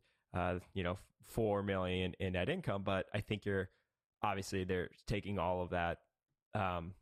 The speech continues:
potential income maybe and, and spending it on the business,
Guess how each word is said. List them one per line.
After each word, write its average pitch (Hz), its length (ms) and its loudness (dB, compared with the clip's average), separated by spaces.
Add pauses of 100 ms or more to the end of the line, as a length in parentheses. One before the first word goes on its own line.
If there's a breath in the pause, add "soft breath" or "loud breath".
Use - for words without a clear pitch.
(280)
potential 98 800 -2 (320)
income 98 480 0
maybe 95 340 2
and, 87 140 0
and 98 140 -2
spending 92 280 -2
it 92 60 2
on 85 100 0
the 85 80 -4
business, 85 560 -4